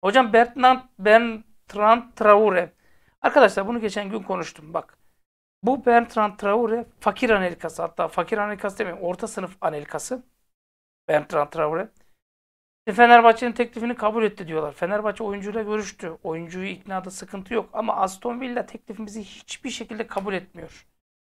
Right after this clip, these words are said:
Aston Villa diyor ki ben size bunu şartlı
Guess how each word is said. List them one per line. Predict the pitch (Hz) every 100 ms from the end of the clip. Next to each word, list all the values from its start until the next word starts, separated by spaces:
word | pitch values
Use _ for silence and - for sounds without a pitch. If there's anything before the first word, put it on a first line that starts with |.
| _
Aston | - 262 - 254
Villa | 233 214
diyor | 214 180
ki | 220 185
ben | 208 196 202
size | 196 - 185 165 165 170
bunu | 190 175 202 _ _ _ _ _ _
şartlı | - 175 180 - _ 254 247